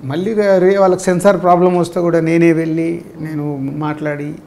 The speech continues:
so, సుక్కుని convince చేసి, ప్రొడ్యూసర్‌కి ఆయనకు కూడా ఏదో gap వస్తే, అంటే, నేను అదే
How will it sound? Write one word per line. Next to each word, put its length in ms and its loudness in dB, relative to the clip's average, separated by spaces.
so, 60 -6
సుక్కుని 420 -4
convince 460 -2
చేసి, 240 -6
ప్రొడ్యూసర్‌కి 560 -2
ఆయనకు 300 -6
కూడా 140 -6
ఏదో 100 -6
gap 320 -8
వస్తే, 220 -12
అంటే, 160 -6
నేను 140 2
అదే 180 -2